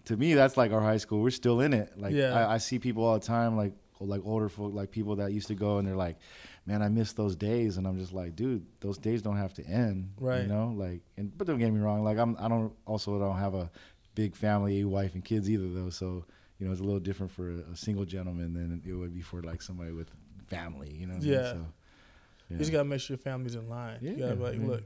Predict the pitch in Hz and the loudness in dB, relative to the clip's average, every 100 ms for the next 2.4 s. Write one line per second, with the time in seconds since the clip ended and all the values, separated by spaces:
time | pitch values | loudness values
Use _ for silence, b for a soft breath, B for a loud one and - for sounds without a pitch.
0 | - - 135 127 - 143 147 151 147 139 | -8 -4 -2 -2 -4 -4 -4 -4 -4 -2
1 | 127 123 - _ b b 131 135 147 147 | -4 -6 -10 _ b b -4 0 2 2
2 | 147 139 147 - | 2 0 0 10